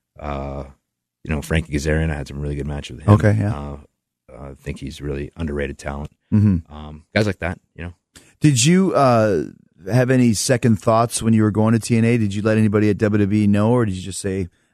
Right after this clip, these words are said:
Speaker 2: just gonna kinda don't worry about it and do it"?
Speaker 1: It's funny because I, I just, I said I wasn't really thinking clearly at the time. You know what I mean? It was just an opportunity that came up, and I took it. And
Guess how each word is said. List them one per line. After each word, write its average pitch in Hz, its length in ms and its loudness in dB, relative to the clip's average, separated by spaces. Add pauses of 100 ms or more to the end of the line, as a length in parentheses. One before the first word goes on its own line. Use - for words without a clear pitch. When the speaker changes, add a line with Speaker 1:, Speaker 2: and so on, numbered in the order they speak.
(120)
Speaker 2:
just 98 160 -2
gonna 101 200 2
kinda 95 260 -2
don't 92 280 -8
worry 95 200 -4
about 92 260 -2
it 85 100 -8
and 87 80 -10
do 92 160 -2
it"? 87 160 -6 (380)
Speaker 1:
It's - 100 -20
funny 104 300 2
because 87 260 -4
I, 90 180 -6
I 95 80 -10
just, 95 300 -6 (500)
I 98 40 -10
said 92 260 -2
I 95 80 -2
wasn't 104 260 2
really 101 120 -2
thinking 92 340 -4
clearly 90 340 -2
at - 60 -8
the - 60 -20
time. 85 300 -8
You 78 60 -10
know 82 100 -10
what 85 60 -8
I - 20 -8
mean? 85 160 -8
It 82 60 -8
was 80 80 -12
just 87 160 -14
an - 200 -16
opportunity 87 360 -8
that 85 100 -12
came 85 160 -8
up, 85 160 -12
and 78 100 -10
I 76 40 -8
took 78 260 -14
it. 82 180 -10
And 76 340 -16